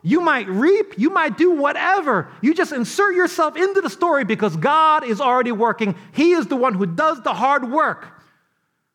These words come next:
of opening up people's hearts to believe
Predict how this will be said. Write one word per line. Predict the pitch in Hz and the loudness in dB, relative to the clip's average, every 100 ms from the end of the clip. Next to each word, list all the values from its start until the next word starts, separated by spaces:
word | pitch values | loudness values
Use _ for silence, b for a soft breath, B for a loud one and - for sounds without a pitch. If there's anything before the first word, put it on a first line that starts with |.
| _ - | _ -10
of | 139 180 | -6 -2
opening | 185 190 175 | -2 -2 -2
up | 170 170 | -4 -4
people's | 175 170 165 156 | -4 -4 -8 -8
hearts | - - 131 - - - - _ _ _ _ _ _ _ _ | -12 -8 -8 -8 -16 -18 -20 _ _ _ _ _ _ _ _
to | 107 | -12
believe | 104 107 107 98 | -10 -8 -8 -12